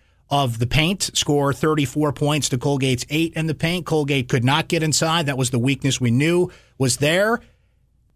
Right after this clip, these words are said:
And they couldn't hit shots. If you're gonna beat Syracuse, you've gotta shoot. And, I mean, they made, what, I think twelve or thirteen threes overall, but you've, you've gotta shoot at a better percentage and get something in the paint. So that did not come to fruition. So the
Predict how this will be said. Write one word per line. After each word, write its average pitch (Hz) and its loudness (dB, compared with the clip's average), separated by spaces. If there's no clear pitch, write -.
And 220 0
they 202 0
couldn't 233 2
hit 214 2
shots. - 0
If - -14
you're 151 -2
gonna 151 2
beat 196 0
Syracuse, 185 0
you've 147 0
gotta 160 2
shoot. 196 0
And, 143 0
I 139 2
mean, 139 2
they 143 0
made, 143 2
what, 135 -2
I 123 -6
think 123 -2
twelve 135 0
or 127 0
thirteen 127 0
threes 127 0
overall, 139 2
but 143 -2
you've, 147 -2
you've 143 -2
gotta 156 2
shoot 156 0
at 139 0
a 123 0
better 131 0
percentage 127 0
and 113 -6
get 120 0
something 135 0
in 139 2
the 117 0
paint. 107 -4
So 131 0
that 190 2
did 190 2
not 180 0
come 180 0
to 160 0
fruition. 156 0
So 143 0
the 127 0